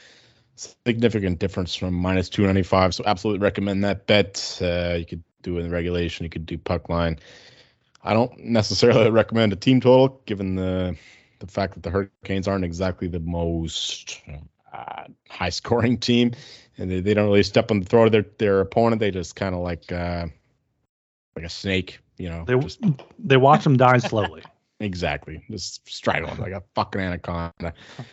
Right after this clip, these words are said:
Speaker 1: I love it. Uh, a good parlay would be the under six and a half is a little high, I think. So I like the under six and a half as well. So you could do the, the Canes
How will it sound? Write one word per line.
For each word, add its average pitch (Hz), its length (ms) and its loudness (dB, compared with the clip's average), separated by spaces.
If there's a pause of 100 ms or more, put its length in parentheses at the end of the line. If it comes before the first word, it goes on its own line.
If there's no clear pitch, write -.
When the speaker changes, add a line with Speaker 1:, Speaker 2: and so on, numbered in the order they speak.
(280)
Speaker 1:
I 131 140 4
love 120 200 8
it. 110 140 2 (140)
Uh, 120 680 4
a 117 40 -4
good 147 320 4
parlay 160 320 4
would 107 220 2
be 113 220 0
the 113 400 -2
under 147 180 -6
six 139 320 -10
and 98 80 -8
a 107 60 -6
half 139 240 -6
is 85 140 -6
a 90 60 -6
little 95 300 -4 (100)
high, 104 320 0
I 78 40 -6
think. 78 280 -12
So - 120 -8
I 104 100 0
like 127 200 2
the 110 100 -2
under 107 140 0
six - 220 -6
and 98 80 -4
a 101 40 0
half 107 160 -2
as 82 100 -8
well. 92 580 2 (360)
So - 160 -8
you 92 40 -4
could 107 120 -4
do 110 80 4
the, 95 260 0
the - 80 -10
Canes 107 600 0